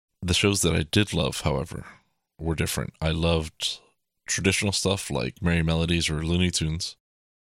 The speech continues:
By that extension, Tiny Toons. I absolutely loved, loved, loved Animaniacs. And it wasn't the Warner siblings being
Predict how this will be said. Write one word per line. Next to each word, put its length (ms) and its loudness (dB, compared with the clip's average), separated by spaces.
By 160 0
that 140 0
extension, 420 0
Tiny 320 2
Toons. 400 -6
I 100 2
absolutely 680 2
loved, 480 0
loved, 480 0
loved 500 2
Animaniacs. 800 -2
And 100 4
it 60 2
wasn't 240 2
the 60 2
Warner 340 2
siblings 400 0
being 180 2